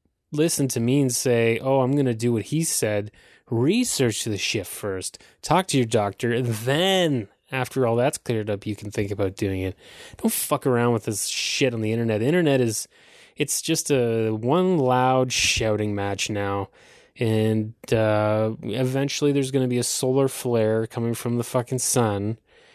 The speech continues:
and it's gonna disrupt all the internet, and it's gonna fuck up the world more than any nuke, dude.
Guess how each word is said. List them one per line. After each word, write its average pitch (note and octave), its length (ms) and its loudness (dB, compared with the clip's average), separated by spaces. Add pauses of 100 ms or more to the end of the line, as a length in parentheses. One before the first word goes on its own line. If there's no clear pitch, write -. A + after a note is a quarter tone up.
(140)
and A2 540 0 (220)
it's - 180 -8
gonna A#2 260 4
disrupt A#2 560 2
all A#2+ 340 2
the B2 220 -2
internet, A2 520 -2
and A2+ 480 -4
it's A#2+ 200 -6
gonna G#2+ 200 -4
fuck - 720 -4
up C3 260 -2
the C#3 140 0
world D3 640 0
more C3+ 240 0
than C#3+ 220 -2
any F#3 480 0
nuke, B3+ 440 0 (100)
dude. D4 640 0